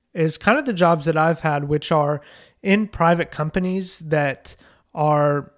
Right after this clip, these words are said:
not publicly traded, most likely, or even if they are publicly traded, they're not the hot publicly traded companies. So if you look at my local market, for example, we have Cisco with a C. Uh, it's publicly traded, it's sought after,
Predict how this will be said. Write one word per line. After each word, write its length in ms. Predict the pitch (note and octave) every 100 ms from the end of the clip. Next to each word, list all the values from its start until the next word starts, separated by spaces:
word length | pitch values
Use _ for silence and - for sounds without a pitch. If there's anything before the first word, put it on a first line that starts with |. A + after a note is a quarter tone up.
| -
not 420 | D#3 D#3 F3 -
publicly 420 | E3 E3 D#3 D#3+
traded, 440 | D3 - D3+ E3 E3+
most 280 | E3+ E3+ -
likely, 520 | E3+ E3+ G3 G3 G3
or 300 | - F3 F#3
even 240 | E3+ E3+ F3+
if 100 | D#3+
they 80 | D3+
are 200 | C3+ D3+
publicly 360 | E3 D#3 D#3
traded, 380 | D3+ D#3+ D#3+ E3
they're 120 | D3+
not 280 | C#3+ C#3+ -
the 100 | C3+
hot 440 | - C3+ C#3 - - - -
publicly 400 | D#3+ D#3 C#3+ D3
traded 320 | - D3 C#3+
companies. 500 | - D3 D3 D#3 D3+
So 340 | - D3 C3 C3 _ _ _ -
if 120 | D#3
you 80 | D#3
look 180 | D#3 D#3
at 80 |
my 160 | C#3+ C#3+
local 300 | C#3+ C#3+ D3+
market, 320 | C#3 C#3+ F3
for 120 | -
example, 420 | D3 C#3 C#3+ D3 D3
we 120 | D3
have 340 | D3+ D3 C#3+
Cisco 560 | - E3+ E3 - A#2+ A#2 _ _
with 160 | D#3+ D3+
a 40 |
C. 440 | D3+ - D3+ B2 -
Uh, 180 | - D3+
it's 160 | D3+ -
publicly 380 | G3+ G#3 G#3 F3+
traded, 560 | - D#3+ F3 G3 F#3+ - - - -
it's 220 | C#3+ -
sought 300 | - E3 D#3+
after, 540 | D3+ D#3 - D#3+ D#3+